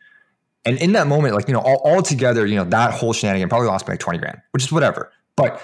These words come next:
in the moment, I was like, like, as I'm, if I'm only making a hundred fifty thousand dollars a year before tax, like, twenty grand, yeah, to lose twenty grand on just rent on a, on a bit, like, that, that kinda hurts, right? And so, like, in that moment, I think, I think the, the, the biggest thing that,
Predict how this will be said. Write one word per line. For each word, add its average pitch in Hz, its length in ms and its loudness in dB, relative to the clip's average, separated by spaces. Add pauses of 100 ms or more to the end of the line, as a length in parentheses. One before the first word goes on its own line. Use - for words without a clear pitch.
(440)
in 190 140 2
the 170 60 4
moment, 139 320 2
I 101 80 0
was 104 120 0
like, 95 380 -2 (160)
like, 110 140 -2 (400)
as 131 180 2
I'm, 139 180 0
if 135 120 -2
I'm 156 100 2
only 180 140 4
making 131 180 0
a - 20 -2
hundred 120 200 -2
fifty - 180 -8
thousand 98 260 0
dollars 90 280 -2
a - 20 -4
year 90 140 0
before 110 400 -2
tax, 85 360 -2
like, 90 120 -2
twenty 139 260 -2
grand, 107 240 0
yeah, 101 120 0
to 98 100 -6
lose 123 140 -2
twenty 123 200 -2
grand 98 240 -2
on 85 60 -4
just 98 180 -4
rent 95 380 -2 (180)
on 87 120 -2
a, 71 140 -10
on 87 120 -4
a - 20 -6
bit, 110 180 -4
like, 110 180 -4
that, 120 260 2
that 110 180 0
kinda 135 180 0
hurts, - 560 -4
right? 104 340 -4
And 113 120 -2
so, 139 160 2
like, 123 340 2 (440)
in 170 140 4
that 170 180 4
moment, 127 360 2
I 107 80 0
think, 139 360 -2 (580)
I 123 80 2
think 202 300 -2
the, 147 340 -2
the, 131 120 0
the 117 160 -4
biggest 160 680 0 (460)
thing 156 320 2
that, 131 380 2